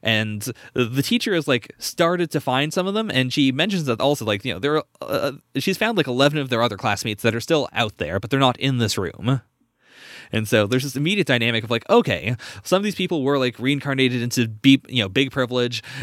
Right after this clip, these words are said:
and they're going to, like, try and at least get everyone together. Like, we don't have an initial goal or anything, but it's just a fundamental that all these people are in this world, and we have to, at the very least, you know, try and make sure everyone is safe. <laughs> Like, that is the starting line.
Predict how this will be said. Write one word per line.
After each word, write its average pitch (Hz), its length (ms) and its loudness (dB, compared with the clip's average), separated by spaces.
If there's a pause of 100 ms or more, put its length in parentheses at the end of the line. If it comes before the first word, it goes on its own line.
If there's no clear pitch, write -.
and 104 180 0
they're 127 100 -2
going 135 240 2
to, 127 260 0
like, 170 280 -6
try 185 280 0
and 180 140 -2
at 143 100 -4
least 151 320 0 (240)
get 151 220 2
everyone 143 380 -2
together. 104 720 -4 (800)
Like, 113 160 -4
we 156 60 2
don't 190 160 0
have 160 140 2
an 143 60 2
initial 135 360 0
goal 151 340 0
or 180 80 -4
anything, 190 340 -2
but 135 120 4
it's 131 120 2
just - 140 -8
a 139 60 -4
fundamental 127 720 0
that 98 180 -6
all 175 200 2
these 247 180 0
people 180 260 -2
are 123 120 2
in 165 260 -2
this 156 180 -2
world, 120 340 2
and 123 60 -2
we 123 80 -2
have 139 200 2
to, 131 80 -2
at 110 80 -4
the 131 60 -8
very 175 220 0
least, 123 400 -2
you 147 80 0
know, 104 220 -2 (240)
try 202 240 0
and 170 160 -2
make 143 160 0
sure 147 140 -2
everyone 123 260 -2
is 107 100 -4
safe. 107 460 -2
<laughs> 156 40 0 (500)
Like, 117 100 -6
that 170 160 0
is 147 120 -4
the 120 80 -6
starting 98 340 2
line. 107 420 0